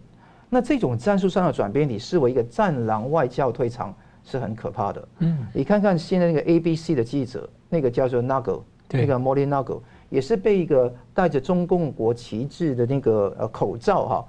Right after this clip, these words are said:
Speaker 1: 的那个人推挤，
Speaker 2: 嗯。
Speaker 1: 要把他差点拉倒。你所以说他手起刀落完全没有用，因为那个记者当时是问拜登啊，不是问习近平关于中国人权问题，他还把他拉走。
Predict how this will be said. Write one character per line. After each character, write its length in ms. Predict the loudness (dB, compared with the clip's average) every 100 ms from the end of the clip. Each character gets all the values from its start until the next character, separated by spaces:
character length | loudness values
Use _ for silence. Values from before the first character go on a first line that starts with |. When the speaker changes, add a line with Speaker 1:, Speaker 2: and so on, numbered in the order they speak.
| -2
Speaker 1:
的 80 | 0
那 100 | 2
个 120 | 0
人 140 | -2 -6 -18 -20 -4
推 240 | 2 2
挤， 240 | 0 -10 -16
Speaker 2:
嗯。 40 | -20 -14 -4
Speaker 1:
要 100 | -2
把 220 | 0 -2
他 100 | -2 -6 -14
差 240 | -2 0
点 200 | 2 0
拉 200 | 0 0
倒。 200 | -2 -6 -12 -20 -20 -10
你 80 | -6
所 180 | 2 2
以 60 |
说 180 | 2 0
他 140 | 0
手 300 | -2 0 0
起 200 | 0 -4
刀 240 | -4 0 2
落 180 | 2 2
完 220 | 0 -2
全 160 | 0 0
没 140 | 2
有 120 | 2
用， 180 | 2 2
因 80 | 2
为 80 | 4
那 100 | 2
个 80 |
记 200 | 2 0
者 140 | -2 -2 -2
当 180 | 0 0
时 320 | 0 -4 -8 -10 -20 -20 -6
是 180 | 0
问 280 | 2 4 2
拜 260 | 0 0 0
登 260 | 0 0 2
啊， 180 | -2 -2
不 80 | -2
是 80 | 2
问 140 | 2
习 160 | 0 -4
近 120 | -4
平 180 | -4 -6
关 180 | -2 -2
于 60 |
中 240 | 0 -2 0
国 160 | 0
人 100 | -2
权 160 | -4 -6
问 160 | -6 -8
题， 200 | -12 -18 -20 -20 -6
他 120 | -4
还 20 | -2
把 80 |
他 80 | 0
拉 220 | 0 0
走。 260 | -2 -6